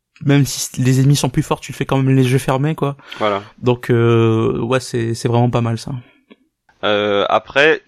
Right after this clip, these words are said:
Speaker 2: euh, il parle aussi de la durabilité des armes, euh, parce qu'il trouvait que dans Dark Souls deux, elle, elle se brisait trop vite. Donc là, ils vont trouver un compromis entre, euh, le premier Dark Souls et Dark Souls deux. Et je rappelle que dans Bloodborne, euh, les armes, elles, elles su-, elles ne suffisaient pas.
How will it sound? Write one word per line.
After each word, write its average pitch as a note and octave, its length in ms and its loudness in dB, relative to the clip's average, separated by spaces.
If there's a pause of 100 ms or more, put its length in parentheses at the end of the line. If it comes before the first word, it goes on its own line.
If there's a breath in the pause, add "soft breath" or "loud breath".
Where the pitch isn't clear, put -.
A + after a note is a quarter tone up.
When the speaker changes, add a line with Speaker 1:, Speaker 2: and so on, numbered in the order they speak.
Speaker 2:
euh, A2 240 2
il G#2+ 100 -2
parle B2+ 300 0
aussi A2 280 -6
de A2 120 -4
la G2+ 340 2
durabilité A#2 540 -4
des G#2+ 140 -4
armes, D3+ 260 -2 (420)
euh, G2 460 -2
parce G2+ 140 -6
qu'il A2+ 180 -4
trouvait B2+ 220 -2
que B2+ 80 -8
dans G#2+ 260 0
Dark G#2+ 200 -8
Souls A#2+ 240 -6
deux, C3 240 2
elle, G#2 320 2
elle A2 120 -4
se A2 60 -12
brisait A2 200 -6
trop - 160 -4
vite. D3+ 280 -6 (420 loud breath)
Donc B2 220 -2
là, C#3 80 0
ils A#2+ 180 -2
vont A2 140 -2
trouver A#2+ 280 -2
un A#2+ 100 2
compromis B2+ 460 -2
entre, A2 280 -2
euh, G2+ 420 0
le G#2 120 -6
premier B2 300 2
Dark A2 160 -2
Souls C3 220 -10 (140)
et G#2 140 -6
Dark G#2 140 -6
Souls G#2 220 -18
deux. B2+ 160 -2 (460 loud breath)
Et G2+ 100 0
je G2+ 80 -4
rappelle A2+ 240 -2
que - 100 -8
dans G#2+ 280 -2
Bloodborne, A2+ 500 0
euh, G2+ 500 -4 (100)
les G#2+ 200 -2
armes, C3 140 0
elles, A2 200 -4
elles A2 140 -6
su-, A#2 340 -8
elles A2+ 300 -4
ne A2+ 40 -6
suffisaient A2+ 420 -2
pas. - 240 -2